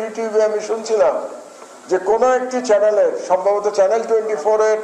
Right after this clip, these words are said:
দুজন সাংবাদিককে নাকি ডিজিএফআই চাপ দিয়ে চাকরিচ্যুত করিয়েছে। যদি এটা হয়ে থাকে তাহলে এটা অত্যন্ত নিন্দার কথা, আমাদের সবার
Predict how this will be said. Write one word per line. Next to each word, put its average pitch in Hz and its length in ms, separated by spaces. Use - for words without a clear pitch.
দুজন 233 380
সাংবাদিককে 208 760
নাকি 185 320
ডিজিএফআই 233 760
চাপ 214 220
দিয়ে 202 200
চাকরিচ্যুত 180 580
করিয়েছে। 143 420
যদি 196 200
এটা 214 320
হয়ে 233 280
থাকে 180 500
তাহলে 180 320
এটা 196 180
অত্যন্ত 214 460
নিন্দার 214 500
কথা, 220 400
আমাদের 208 400
সবার 208 380